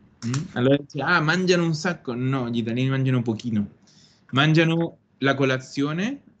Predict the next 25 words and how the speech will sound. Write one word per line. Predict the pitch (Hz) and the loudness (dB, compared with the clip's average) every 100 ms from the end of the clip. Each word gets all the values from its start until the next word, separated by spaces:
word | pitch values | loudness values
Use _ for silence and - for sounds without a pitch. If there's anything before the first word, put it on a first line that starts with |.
| 113 | -10
la, | 127 127 107 127 113 104 123 | -8 -6 -6 -4 -6 -4 -4
eh, | 120 120 113 113 107 104 104 - | -4 -6 -6 -6 -8 -10 -14 -2
presto | 143 156 - - 170 | 0 0 -2 -6 -4
la | 156 | 0
mattina, | 151 151 - 156 156 180 233 | 0 -2 -4 -4 -2 0 -2
man-, | 151 127 113 | -2 -4 -6
fanno | 131 123 123 | -4 -2 0
colazione, | 123 120 - 143 156 170 139 | 0 0 -2 0 2 0 2
un | 135 131 | 0 2
caffè | 131 131 - 143 247 - _ _ _ _ _ _ _ _ _ _ _ | -2 -2 -2 0 0 -4 _ _ _ _ _ _ _ _ _ _ _
con | 135 131 | -2 2
una | 131 135 131 | 2 2 2
brioche | 123 120 123 151 240 - - _ _ _ _ _ - | 2 4 4 2 0 -10 -20 _ _ _ _ _ -2
o | 131 165 240 269 _ _ - | 2 4 2 -2 _ _ -4
con | 143 139 131 | 0 0 0
pane | 156 160 175 185 208 - | 0 2 2 2 0 -2
e, | 143 143 143 139 135 131 123 | -6 -4 -4 -4 -4 -6 -6
e | 127 127 | -4 -2
miele, | 123 139 165 185 160 151 151 | 0 2 4 2 2 2 0
pane | 156 160 156 | 0 0 -2
o | 151 | -2
ma-, | 147 139 | -2 -2
o | 131 131 127 | -2 -2 -2
pane | 143 151 | -2 0
marmellata. | 151 147 135 131 147 165 110 107 | 2 2 0 0 0 0 -2 -8